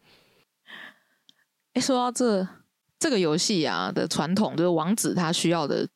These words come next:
数值都是最高的，比如说你的那个学历啊什么的，平均都要是一百五以上。然后我心里就默默的想说，是怎样，你要，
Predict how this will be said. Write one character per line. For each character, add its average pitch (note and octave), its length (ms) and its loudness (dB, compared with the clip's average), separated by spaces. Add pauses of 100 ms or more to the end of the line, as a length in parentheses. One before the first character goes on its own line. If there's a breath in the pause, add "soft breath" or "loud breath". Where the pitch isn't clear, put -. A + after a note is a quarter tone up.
(100)
数 G3+ 280 2
值 C3+ 160 -2
都 C#3+ 120 0
是 E3+ 140 -4
最 C3+ 240 -2
高 G#2+ 300 -4
的， - 260 -6 (420)
比 D#3 120 0
如 D3+ 80 2
说 E3+ 180 2
你 D3 200 -4
的 C#3 140 -2
那 D3 80 -2
个 C#3+ 140 0
学 C#3 320 0
历 D3 260 0
啊 F2 520 -4
什 - 120 -4
么 - 80 -8
的， - 140 -4
平 F#3+ 240 2
均 G#3 320 0
都 G3 140 2
要 F#3 180 0
是 F#3 160 0
一 F3 80 2
百 A#2+ 220 -2
五 B2 120 0
以 - 60 -8
上。 - 400 -4 (840 soft breath)
然 E3+ 160 -2
后 A3+ 520 0 (320 soft breath)
我 D#3+ 260 0
心 - 240 -2
里 G#3 100 2
就 G3 120 2
默 G3+ 120 2
默 G3 180 2
的 F3 40 0
想 D#3+ 220 -2
说， E3+ 200 0 (320 soft breath)
是 - 140 0
怎 E3+ 140 0
样， E3 260 -2
你 F3 60 0
要， G3+ 100 2